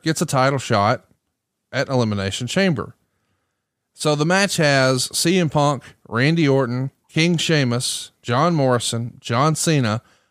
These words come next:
R-Truth, and Jerry Lawler. In a freaking awesome moment, Lawler last eliminated Sheamus to win the Battle Royal, and I'll be damned, he's got a title match here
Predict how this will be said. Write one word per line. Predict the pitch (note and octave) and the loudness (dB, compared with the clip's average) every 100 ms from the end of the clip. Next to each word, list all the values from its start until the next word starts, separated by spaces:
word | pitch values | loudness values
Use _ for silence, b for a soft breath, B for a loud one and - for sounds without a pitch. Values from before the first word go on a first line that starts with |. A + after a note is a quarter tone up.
| _ | _
R-Truth, | A2 C3 B2+ - F3 C3 B2+ - _ - | -2 0 0 0 2 0 -4 -12 _ -6
and | A#2+ A#2 | -2 0
Jerry | A#2 C3+ B2 | 2 2 2
Lawler. | A#2+ A2+ E2+ - _ _ _ _ _ _ _ - | 2 2 -2 -8 _ _ _ _ _ _ _ -2
In | C3 | -2
a | |
freaking | B2+ F3+ D#3 C3 | 0 0 0 0
awesome | G2+ D3 D#3+ C3 A2+ | 0 0 0 2 2
moment, | A2+ F#2+ G2+ - _ | 2 0 -4 -8 _
Lawler | A2+ B2+ D#3+ E3 C#3 | -6 0 2 2 0
last | A2 A#2 C#3+ E3 B2+ | 0 0 2 0 -2
eliminated | B2+ D3+ C#3 B2 | 0 2 2 0
Sheamus | G#2+ D3 C#3+ C#3+ C#3 - | 0 0 2 2 -2 -2
to | A#2 | -2
win | G#2+ C#3 F#3+ | 0 0 0
the | F3+ | 0
Battle | D#3 D3 C3 | 0 0 0
Royal, | B2+ C#3 C#3 C3+ C3 _ _ _ _ | 0 2 2 0 -2 _ _ _ _
and | G#2 | -4
I'll | A2 C3 | 0 0
be | C#3+ | 0
damned, | C3 A#2+ A#2 A2+ A2+ - | 0 0 0 -2 -4 -8
he's | G2 A2 | -6 -4
got | F2+ A2 C3 | 0 0 2
a | |
title | B2+ A#2 A2 | 2 2 2
match | G#2+ G#2 F#2 - | 2 0 0 0
here | G#2+ G2 G2 | 2 2 0